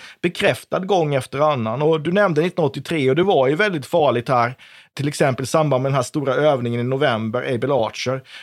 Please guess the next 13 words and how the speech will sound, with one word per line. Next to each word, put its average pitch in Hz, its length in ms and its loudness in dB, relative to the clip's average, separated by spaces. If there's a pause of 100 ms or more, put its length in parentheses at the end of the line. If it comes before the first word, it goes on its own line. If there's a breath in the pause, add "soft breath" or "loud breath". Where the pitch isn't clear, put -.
där 160 100 2
Sovjetunionen 165 600 0
på - 80 -4
allvar 147 520 2
tror 165 320 0
att 127 80 0
den 151 200 -2
här 123 180 0
övningen 110 580 -2
är 107 500 -2
en, 110 440 -4
eh, 104 160 -8
krigsförberedelse. 117 1080 -6